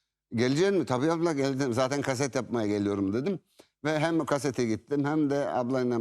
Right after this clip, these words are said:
orada bir ay program yaptık. Koca koca neonlar. Bir yıl önce de şey, hmm, Bülent'i çıkarmış sahneye ya, işte gazeteler yazıyor.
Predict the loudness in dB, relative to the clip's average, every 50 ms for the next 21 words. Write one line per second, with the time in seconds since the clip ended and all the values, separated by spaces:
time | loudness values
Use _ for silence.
0 | -2 -2 -2 -2 0 0 0 0 0 0 2 2 0 0 -2 -6 -12 _ _ _
1 | _ _ -4 -2 0 0 0 0 0 -2 -4 -4 -6 -8 -8 -8 _ -16 -14 -12
2 | -12 -12 -14 -10 -6 -4 -4 -2 -4 -4 -4 -4 -2 0 0 0 0 0 0 0
3 | 0 0 0 -2 -4 -6 -10 -20 _ _ -6 -2 -2 0 0 0 0 0 0 0
4 | 0 0 0 0 0 0 -2 -2 -4 -8 _ _ _ _ _ -10 -6 -2 -2 0
5 | 0 -2 -4 -6 -6 -6 -4 -2 -2 0 0 0 -2 -2 -4 -4 -8 -12 -18 -20
6 | _ _ -6 -4 -2 0 0 -2 -2 -2 -2 -2 -2 -2 -4 -8 -12 -14 -8 -4
7 | -2 -2 0 -2 -4 -4 -4 -4 -4 -2 -2 -2 -2 -2 -2 -2 -2 -4 -6 -12
8 | -20 _ _ -14 -12 -8 -6 -4 -2 -2 -2 -2 -4 -4 -2 -2 -2 -2 -4 -4
9 | -6 -6 -6 -4 -4 -2 -2 -2 -2 -4